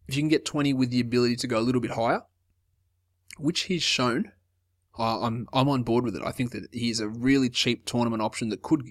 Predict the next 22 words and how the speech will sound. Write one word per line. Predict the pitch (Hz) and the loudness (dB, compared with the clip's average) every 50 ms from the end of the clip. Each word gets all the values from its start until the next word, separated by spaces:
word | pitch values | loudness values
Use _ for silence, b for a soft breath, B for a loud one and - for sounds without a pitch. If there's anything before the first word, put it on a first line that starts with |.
| - | -8
it | - 120 117 - | -6 -6 -6 0
could | - - 170 | 0 0 2
return | 175 156 - - 120 113 110 | 2 0 0 0 0 0 0
you | 107 - | 0 -2
twenty-six, | - - 113 110 117 - 117 107 - | -2 -2 -2 -2 -2 -2 -4 -4 -6
twenty-seven | - - 113 110 - - 107 107 98 - | -4 -4 -4 -2 -2 -4 -4 -6 -8 -2
points, | - 175 175 - - - - b b b b b b | 0 2 2 2 0 -6 -8 b b b b b b
which | - 123 - | -4 -2 -2
is | 123 113 | -2 -2
what | 113 117 117 | -2 -2 -2
he | 120 117 | -2 -4
did | 113 113 113 110 | -2 -2 -2 0
in | 110 104 | 0 -2
that | 104 - - | -2 -4 0
Warriors | 107 113 113 131 147 143 123 107 - | 0 2 4 4 6 4 4 4 0
game. | 92 73 - - b b b b b b b b | -6 -8 -10 -12 b b b b b b b b
So | b - 185 | b -2 2
there's | 185 170 165 | 2 4 2
a | 165 | 2
chance | - - 143 135 151 - - | 2 2 2 2 2 0 -2
for | - 123 | -6 -6
him. | 110 80 - | -6 -8 -12